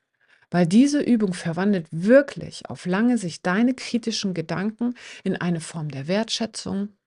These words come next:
eine Form des Mitgefühls, die sowohl mir selbst zu, zugutekommt, als auch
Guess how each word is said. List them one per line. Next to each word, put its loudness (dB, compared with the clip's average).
eine -8
Form -10
des -12
Mitgefühls, -6
die 2
sowohl -2
mir -4
selbst -4
zu, -6
zugutekommt, -4
als 0
auch -6